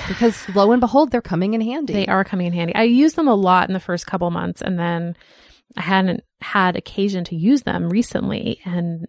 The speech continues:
Speaker 2: now I'm like, "Oh." So mastitis kinda sucks. I'm on, I'm taking antibiotics four times a day for five days. And hopefully, knock on wood, it won't get worse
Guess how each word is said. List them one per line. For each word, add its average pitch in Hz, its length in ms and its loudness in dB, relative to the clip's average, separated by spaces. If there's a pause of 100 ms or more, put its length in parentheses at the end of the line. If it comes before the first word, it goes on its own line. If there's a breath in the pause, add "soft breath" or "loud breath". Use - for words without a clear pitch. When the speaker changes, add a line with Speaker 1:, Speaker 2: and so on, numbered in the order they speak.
(120)
Speaker 2:
now 180 680 -6
I'm 170 160 -14
like, 170 260 -16
"Oh." 165 160 -12 (680 soft breath)
So 208 580 2 (720)
mastitis 269 960 0 (640)
kinda 214 300 0
sucks. - 580 -6
I'm 202 160 0
on, 180 240 0
I'm 190 80 -2
taking 196 320 -4
antibiotics 202 480 -4
four - 160 -4
times 196 280 -4
a 202 40 -6
day - 380 -6 (840 soft breath)
for 208 140 -4
five 190 260 -2
days. - 440 -8 (1080 soft breath)
And 208 100 4
hopefully, 185 480 0
knock 180 260 -4
on 214 200 -2
wood, - 340 -6
it 196 140 -2
won't 180 220 -2
get - 180 -6
worse - 580 -10